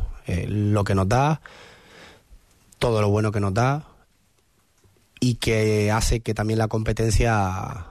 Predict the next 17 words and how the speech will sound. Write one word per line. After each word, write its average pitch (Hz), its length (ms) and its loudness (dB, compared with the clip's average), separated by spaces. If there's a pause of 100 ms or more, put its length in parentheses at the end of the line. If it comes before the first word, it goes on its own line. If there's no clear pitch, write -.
(160)
bueno, 101 240 0
pues, 95 340 -6 (240)
que, 95 580 -2 (680)
que 110 140 0
les 101 100 4
sea 117 300 2
difícil 104 420 2
a 98 60 0
los 98 100 -2
compañeros, 104 560 0
¿no? 135 160 0
Ahora, 107 260 2
por 104 120 0
ejemplo, 107 400 2
entró 107 240 -2
Campu, 127 460 2 (540)
eh, 95 800 0